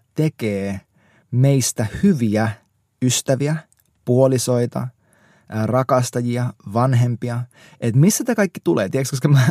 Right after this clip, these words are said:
uskon, että kaikki meistä, me tiedetään, että meidän lainausmerkissä pitäisi osata rakastaa muita paremmin, eiks niin? Siis me tiedetään, että se on peruskäsky, rakastaa lähimmäistä niin kuin itseäsi, eiks niin?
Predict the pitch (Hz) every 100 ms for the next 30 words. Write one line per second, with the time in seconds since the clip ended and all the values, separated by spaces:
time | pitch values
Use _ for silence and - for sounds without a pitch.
0 | - 175 - 151 - - 170 208 110 117
1 | 147 120 104 113 - - - _ - 262
2 | 190 117 120 110 104 110 120 117 113 107
3 | - 131 143 117 113 107 113 104 - 165
4 | 208 - 110 98 85 90 - 180 185 _
5 | - - - 131 135 131 143 123 113 110
6 | 117 123 117 101 123 98 98 107 117 -
7 | 101 95 113 123 151 165 117 113 110 131
8 | 123 139 127 - 117 - 117 135 135 -
9 | 123 - - - 127 120 113 107 113 113
10 | 113 101 85 95 95 - 90